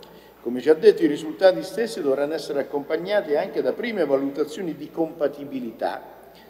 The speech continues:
e ipotesi ai fini del convogliamento delle acque verso il lago, nell'auspicio che possano fornire indicazioni per l'avvio di una fase sperimentale di attuazione del contributo idrico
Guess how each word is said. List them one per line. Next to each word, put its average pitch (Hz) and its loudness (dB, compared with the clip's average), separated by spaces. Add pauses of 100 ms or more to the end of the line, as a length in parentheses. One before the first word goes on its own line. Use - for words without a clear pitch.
(160)
e 117 0
ipotesi 180 2
ai 151 2
fini 170 -6
del 139 -2
convogliamento 156 -2
delle 156 4
acque 151 4
verso 143 0
il 135 0
lago, 113 2
nell'auspicio 175 2 (540)
che - -8
possano 175 4
fornire 156 -2
indicazioni 156 -4
per 131 -6
l'avvio 156 0
di 143 -2
una 139 -2
fase 143 -2
sperimentale 156 0
di 151 -4
attuazione 165 -6
del 135 -8
contributo 151 -6
idrico 135 -8